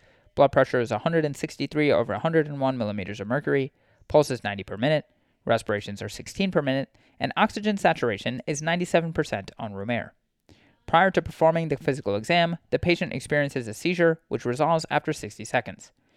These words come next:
Which of the following is the best management for this patient? And the choices are one,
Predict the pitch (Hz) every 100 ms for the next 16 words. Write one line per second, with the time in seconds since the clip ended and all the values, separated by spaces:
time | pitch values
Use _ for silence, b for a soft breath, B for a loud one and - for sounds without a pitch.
0 | _ _ - 254 226 185 147 123 131 156
1 | 143 143 170 180 131 113 117 127 123 107
2 | 101 104 - 110 - - _ _ _ _
3 | _ - 113 101 101 101 98 98 117 160
4 | 156